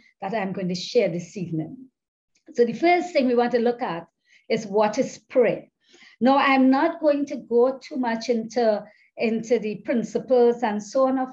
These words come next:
prayer because we would have already covered that previously. So I'm going to look at some other conditions and so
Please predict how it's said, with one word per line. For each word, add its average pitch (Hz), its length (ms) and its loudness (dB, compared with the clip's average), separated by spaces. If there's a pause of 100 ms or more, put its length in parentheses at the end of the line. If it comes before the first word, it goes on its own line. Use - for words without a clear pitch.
(120)
prayer 226 280 0
because 208 360 -8
we 208 60 -10
would 190 80 -10
have 202 180 -8
already 196 480 -2
covered 185 440 -12
that 185 280 -8
previously. 226 720 -8 (640)
So 269 260 2
I'm 208 200 0
going 226 180 -2
to 233 100 -2
look 214 200 -2
at 214 200 -6
some 208 320 -6
other 214 240 -4
conditions 202 840 -8
and 190 200 -6
so 175 440 -6